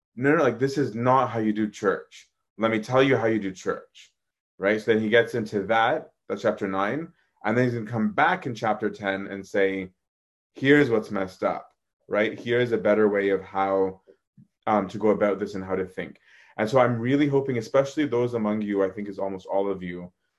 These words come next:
who serve in different capacities, not just Sunday school, really pay attention to how Saint Paul problem solves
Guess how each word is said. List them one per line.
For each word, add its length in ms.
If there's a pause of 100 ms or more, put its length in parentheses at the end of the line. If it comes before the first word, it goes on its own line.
(100)
who 160
serve 520
in 100
different 260
capacities, 560
not 120
just 140
Sunday 200
school, 480 (580)
really 600
pay 280
attention 520
to 160
how 600 (640)
Saint 360
Paul 360
problem 420
solves 640